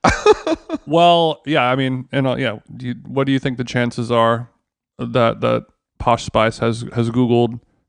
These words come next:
Speaker 2: Ozempic plus age minimum? You know what I mean?
Speaker 1: I don't, I, I, she's kinda
Speaker 2: Just have a look.
Speaker 1: Yeah, I mean, I'm sure she's asked her physician, <laughs> you know, but she wouldn't want that on her
Speaker 2: How
Speaker 1: laptop.
Speaker 2: young is too young?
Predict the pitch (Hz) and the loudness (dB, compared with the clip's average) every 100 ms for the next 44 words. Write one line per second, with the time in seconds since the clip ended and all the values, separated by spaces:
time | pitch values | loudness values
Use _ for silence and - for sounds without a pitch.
0 | - 127 117 120 113 117 - - 120 117 | 0 2 4 2 2 -2 -4 0 2 2
1 | - - 123 117 120 120 113 110 107 107 | -4 -8 -2 -2 -2 -2 -2 -2 -4 -4
2 | 131 120 123 123 120 123 95 123 269 - | -2 2 2 2 2 2 2 4 2 4
3 | 110 131 - 110 123 - - - 233 - | 2 2 2 0 0 -4 -4 -2 -2 -4
4 | 330 320 208 208 175 151 139 123 - - | -2 2 4 6 6 4 2 0 -8 -14
5 | - 139 160 110 98 113 139 151 170 208 | 0 6 6 6 4 0 -2 -2 -4 -6
6 | - 240 - 143 117 98 - 107 110 117 | -6 -6 -4 -4 -4 -6 -4 0 2 2
7 | - - 127 98 - 110 90 104 - 170 | -2 -4 0 0 -2 -4 0 0 0 -4
8 | 226 - - 233 - - 247 214 139 196 | -6 -12 -8 -4 -4 2 4 4 4 0
9 | 302 - - 135 156 131 123 - - - | -2 -18 -14 2 4 4 0 -10 -20 -14
10 | - 196 180 165 147 135 123 120 117 - | -6 -2 2 4 4 4 4 2 2 -6
11 | 110 127 - 131 110 330 392 294 277 254 | 0 2 6 4 6 6 8 8 6 6
12 | 233 208 - - 233 190 156 123 | 4 0 0 2 4 4 2 2